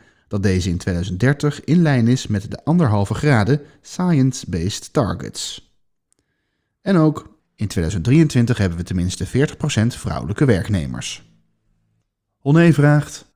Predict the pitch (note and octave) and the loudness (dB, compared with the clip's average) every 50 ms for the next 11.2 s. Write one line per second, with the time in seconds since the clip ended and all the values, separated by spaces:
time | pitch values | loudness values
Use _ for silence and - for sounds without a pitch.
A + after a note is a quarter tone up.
0 | _ _ - C#3+ D#3+ A#3 G3+ C#3 C#3 D#3 A#2 C3+ C3 B2+ A#2 A2 G#2+ G2 A2 G2 | _ _ -2 2 4 4 6 6 6 4 4 2 4 4 4 4 4 2 0 -2
1 | G#2 G#2+ A2 G#2+ G#2 G#2 G#2+ G2+ - G#2+ - - A2 G2+ G2 F#2 G2+ A#2+ B2+ A2 | 0 2 2 2 2 2 0 0 -2 -6 -4 -2 -2 -2 0 0 0 0 0 0
2 | - G2 F#2 - - - G2+ F2+ F2 F2+ F2 F2+ G#2 B2+ E3+ - F2+ E2+ E2 E2+ | -2 -4 -6 -6 -4 -4 -4 -4 -2 -6 -6 -4 -2 -2 -2 -2 -4 -6 -6 -6
3 | E2 - F#2+ D#2+ D#2+ E2 B2 C#3+ - - C3 C#3 C#3+ - _ _ - A#3 A3 G#3 | -6 -6 -6 -6 -4 -6 -6 -6 -4 -2 -4 -4 -4 -6 _ _ -6 -4 -2 -2
4 | E3 D3+ D#3+ D#3+ - - E3+ F3 C#3+ B2+ - - - B3 A3+ - F3 - - - | 0 -2 -2 -4 -4 -2 -2 0 0 -2 -4 -6 -6 -4 -2 -2 -4 -4 -8 -12
5 | - _ _ _ _ _ _ _ _ _ _ - A3+ G#3 - - D#3+ C#3+ C#3 C3+ | -14 _ _ _ _ _ _ _ _ _ _ -6 -6 -6 -2 -2 0 2 2 2
6 | A#2 G#2+ G#2 F2+ C3+ D3+ C#3+ A2+ G2 G#2 F3+ A3 - A2+ A2 G#2 - - A2 G2+ | 2 2 0 2 2 2 2 2 0 -2 -4 -4 -2 -2 -2 -2 -2 -2 -2 0
7 | G#2+ G#2 F#2+ F2+ F2+ F#2 F2+ F#2 F#2 F#2 F2+ - - - - C3+ A#2+ A#2 A2+ G2 | 2 0 0 0 -2 -2 -4 -4 -4 -4 -6 -8 -8 -4 -2 -2 0 0 0 -2
8 | F#2+ C3 G3 - - _ _ _ _ _ _ _ _ _ _ _ _ _ _ _ | -2 -4 -6 -8 -10 _ _ _ _ _ _ _ _ _ _ _ _ _ _ _
9 | _ _ _ _ _ _ _ _ _ _ _ _ _ _ _ _ _ _ _ _ | _ _ _ _ _ _ _ _ _ _ _ _ _ _ _ _ _ _ _ _
10 | _ _ _ _ _ B2+ A#2+ A2 - A2+ - A2+ G#2+ G#2 F#2 G#2 G#2 G2+ - - | _ _ _ _ _ -4 -4 -2 -4 -2 0 2 2 2 2 2 0 0 -2 -6
11 | - - - - | -14 -16 -16 -18